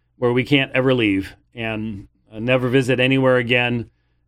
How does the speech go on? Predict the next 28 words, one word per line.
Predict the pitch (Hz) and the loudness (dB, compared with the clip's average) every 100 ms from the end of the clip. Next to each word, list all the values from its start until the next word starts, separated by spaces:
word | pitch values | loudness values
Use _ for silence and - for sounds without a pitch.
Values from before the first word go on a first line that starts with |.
| _ 120 | _ -6
and, | 117 113 110 | -4 -2 -2
uh, | 113 | -4
just, | 104 123 120 - - | -2 -2 -2 -6 -4
uh, | 117 110 | -2 -2
work | 107 135 - | 0 0 2
for | 151 | 2
them. | 127 120 120 120 - _ - | 2 0 -2 -4 -10 _ -14
And | 113 110 | -10 -6
that's, | 113 113 - - | -4 -6 -8 -10
that's | 117 113 117 | -8 -8 -6
what | 117 | -4
they | 120 | -2
want. | 110 95 92 - _ | -4 -8 -12 -20 _
And | 104 104 104 | -12 -10 -8
it | 101 | -10
seems | - 147 156 160 156 | -2 0 2 2 0
that | 139 156 | 0 0
a | 147 | 2
large | 151 160 160 143 - - - _ _ _ _ - | 0 -2 -4 -6 -10 -14 -20 _ _ _ _ -10
majority | 143 147 156 156 | -6 0 2 2
of | 147 | 2
people | 156 147 147 | 0 0 0
in | 147 | 0
the | 143 | 2
United | 147 | 0
States | 143 151 147 | 0 0 0
are | 139 | 0
like, | 135 | 0